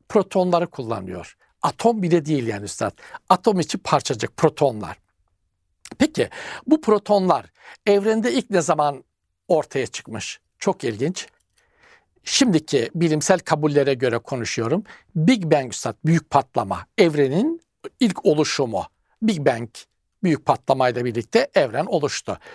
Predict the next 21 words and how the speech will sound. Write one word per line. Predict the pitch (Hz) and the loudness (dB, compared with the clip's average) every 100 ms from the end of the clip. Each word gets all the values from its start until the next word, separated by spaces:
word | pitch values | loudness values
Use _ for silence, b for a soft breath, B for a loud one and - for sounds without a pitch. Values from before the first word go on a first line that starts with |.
| B B - | B B -6
Sıfır | - 226 170 | 0 2 2
hacimli | 147 143 139 139 | 0 0 -2 -2
bir | 135 120 | -2 -2
noktada | 113 - 151 208 | -4 -4 -2 -2
bir | 151 | -2
patlama. | 139 - - 92 92 | -2 -4 -6 -8 -4
Peki | - 247 - | -4 -2 0
protonlar | - 175 170 160 156 | 0 0 0 2 0
ne | 143 | 0
zaman | 131 123 | 0 0
ortaya | 113 104 120 104 | -2 -4 -6 -8
çıktı? | - - - 226 - | -10 -6 -2 -2 -4
Yani | 269 165 127 | 0 2 0
şu | - 240 | 0 2
anda | 202 147 135 151 | 2 2 -2 -2
bizim | 156 135 123 - _ B B B B B B - | -2 -2 -4 -12 _ B B B B B B 0
enerji | 165 165 160 156 175 - | 4 4 2 0 -4 -6
üret-, | - 151 131 - | -2 0 0 -2
bizim | 156 151 160 | -2 0 0
konuşmamızı, | - 156 156 160 156 170 | 0 -2 0 -2 0 0
yürümemizi, | 160 156 160 151 165 160 160 | 2 0 0 -2 0 0 0